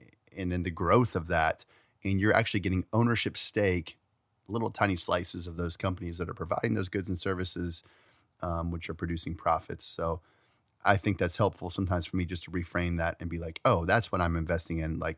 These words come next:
yeah, it makes sense. And so as things get dipped down, I can more clearly see the, the twenty percent discount sale, that everything's on sale, and, and kind of, like,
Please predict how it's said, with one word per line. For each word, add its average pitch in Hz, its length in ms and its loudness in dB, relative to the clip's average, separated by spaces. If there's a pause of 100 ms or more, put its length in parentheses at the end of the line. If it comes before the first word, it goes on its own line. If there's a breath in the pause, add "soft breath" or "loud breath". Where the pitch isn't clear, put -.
(120)
yeah, 95 160 4
it 80 40 0
makes 82 200 -2
sense. 85 340 -2 (100)
And 82 300 -2
so - 140 -4
as 87 240 2
things 90 240 -2
get 87 180 -4 (180)
dipped 92 220 -2
down, 104 360 4 (220)
I 90 120 2
can 95 240 -2
more 90 180 2
clearly 104 540 2
see 104 500 0 (640)
the, 90 340 0 (160)
the 90 100 -6
twenty 104 260 2
percent 90 440 0
discount - 520 -2
sale, 85 500 -2 (320)
that 87 120 0
everything's 90 420 0
on 82 140 0
sale, 80 500 -2
and, 82 460 -4 (500)
and 78 280 -4 (120)
kind 90 160 -2
of, 78 100 -6
like, 78 240 -6